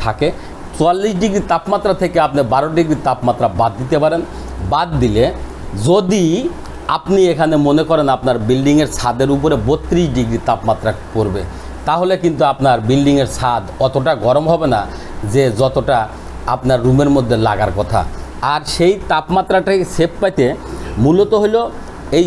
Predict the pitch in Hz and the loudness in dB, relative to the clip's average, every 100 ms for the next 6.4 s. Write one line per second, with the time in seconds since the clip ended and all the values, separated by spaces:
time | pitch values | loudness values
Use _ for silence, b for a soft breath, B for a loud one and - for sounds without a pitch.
0 | 143 139 185 - 208 208 190 196 165 160 | 4 2 0 0 2 2 2 0 2 2
1 | 185 151 160 165 185 180 196 151 156 120 | 2 4 2 2 0 0 0 2 0 2
2 | 147 170 180 151 143 175 123 104 110 131 | 2 2 2 0 2 2 0 2 0 -2
3 | B B B - 170 185 170 214 - 160 | B B B -2 0 2 2 0 0 -2
4 | 208 220 220 202 180 170 147 160 123 147 | 0 0 2 2 2 2 2 0 2 2
5 | 160 165 156 - 139 139 151 147 151 147 | 4 4 2 0 -2 2 2 2 2 2
6 | - 120 110 | 2 2 4